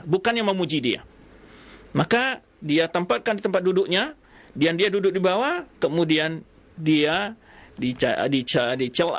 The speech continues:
disalah, disebutkan kesalahan-kesalahannya dan kezon-kezolimannya. Ini dia sangat berterima kasih demikian. Ini menunjukkan kepribadian yang baik seorang pemimpin. Sehingga dia lebih rindu kepada nasihat daripada pujian. Dan ini harusnya yang perlu dimiliki oleh seorang pemimpin. Jadi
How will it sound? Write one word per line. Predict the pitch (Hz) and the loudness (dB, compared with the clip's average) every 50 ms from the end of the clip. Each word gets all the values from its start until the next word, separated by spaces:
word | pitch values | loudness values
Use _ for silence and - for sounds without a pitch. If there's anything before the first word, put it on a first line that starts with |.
| - 143 | -2 -2
disalah, | 156 147 139 139 - 160 143 147 147 156 151 | 0 0 0 0 0 -2 0 -2 -2 -4 -6
disebutkan | - - 143 135 - 143 156 - 165 156 | -6 -4 -4 -2 0 -2 -2 0 0 0
kesalahan-kesalahannya | 160 147 165 151 156 156 147 - 156 160 160 165 196 254 285 - | 0 0 0 -2 -2 -2 -2 -2 0 0 0 0 0 -2 -2 0
dan | 196 180 160 | -2 -2 -2
kezon-kezolimannya. | 165 147 151 143 139 135 127 127 131 123 120 113 107 98 98 - - - - - - - - - - - - | -2 -4 -4 -4 -4 -2 -2 -2 -2 -2 -2 -4 -4 -6 -8 -10 -16 -20 -20 -20 -20 -20 -20 -20 -20 -6 0
Ini | - 190 240 311 330 | 0 2 2 2 0
dia | 277 262 254 | 0 0 0
sangat | - 262 240 233 | 0 -2 -2 -2
berterima | 208 214 - 208 185 175 175 170 | -4 -2 -2 -2 -2 -2 -4 -4
kasih | - 151 - 165 139 | -6 -6 -4 -2 -2
demikian. | 135 123 117 - 110 107 | -2 -2 -2 -4 -2 0
Ini | 196 | 0
menunjukkan | 262 302 285 262 226 226 - 254 254 247 247 214 | 2 2 2 2 2 2 0 0 -2 -2 -4 -4
kepribadian | - 185 165 147 143 127 139 143 147 147 | -2 -2 -2 0 0 0 0 0 -2 0
yang | 170 | 0
baik | 240 269 - | 0 0 -2
seorang | - 226 175 208 202 | -2 -4 -2 -2 -2
pemimpin. | 196 226 226 262 269 233 208 165 - - - - - - - - - - - | -2 -2 -2 -2 -2 -2 -2 -2 -4 -6 -20 -20 -20 -20 -20 -20 -20 -20 -8
Sehingga | - - 170 151 160 185 233 233 | -2 0 0 0 2 0 0 0
dia | 190 180 196 220 262 277 | 0 0 0 0 0 0
lebih | 240 196 190 185 180 190 185 | 0 0 0 2 2 0 0
rindu | 202 196 190 277 277 | 0 -2 -2 -4 -4
kepada | - 226 - 196 196 190 190 185 | -4 -2 -2 -2 0 0 0 -2
nasihat | 185 180 - - 175 190 233 285 277 | -2 -4 -4 -4 -2 0 -2 -2 -2
daripada | - 185 180 185 - 190 196 202 | -2 -4 -4 -2 -2 -2 -2 -2
pujian. | - 214 202 156 165 180 165 147 127 113 - - - - - | 0 -2 -2 0 2 2 2 0 0 -4 -10 -16 -20 -12 -4
Dan | - 156 180 175 | -2 -2 -2 -2
ini | 190 220 262 339 330 | -2 -4 -2 -2 -2
harusnya | 226 220 190 190 202 - - 233 233 208 | 0 0 0 -2 -2 -6 -6 -6 -4 -4
yang | 185 | -4
perlu | 170 - 180 185 202 | -2 0 2 2 4
dimiliki | 190 175 165 156 156 156 160 - 185 170 | 2 2 0 0 0 -2 -2 0 0 0
oleh | 156 139 156 | 0 0 0
seorang | 151 - - 143 139 | -2 -2 -2 -2 -2
pemimpin. | - 135 117 120 120 117 117 104 - - - - - - - - - - - - - - - - | -2 -2 -2 -2 -2 -2 -4 -6 -6 -8 -20 -20 -20 -20 -20 -20 -20 -20 -20 -20 -20 -8 -2 0
Jadi | 139 170 254 | 2 2 2